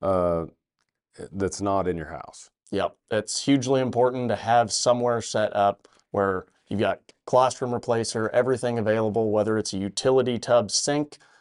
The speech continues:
Speaker 2: um, if you're gonna use the hot water bath method, not your bathtub in your house, um, so that you have a place to work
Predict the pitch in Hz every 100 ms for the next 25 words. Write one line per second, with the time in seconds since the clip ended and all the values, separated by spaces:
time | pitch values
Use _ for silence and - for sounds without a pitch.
0 | _ - 104 104 - 117 117 110 107 113
1 | 95 98 107 98 98 123 131 127 127 127
2 | - 123 123 131 127 _ _ - 98 107
3 | 123 135 127 110 117 117 - 120 117 120
4 | 107 104 110 123 135 139 - _ _ _
5 | - 110 110 104 92 - - 131 123 117
6 | 120 120 120 110 87 _ _ - 117 143
7 | 151 147 135 123 131 123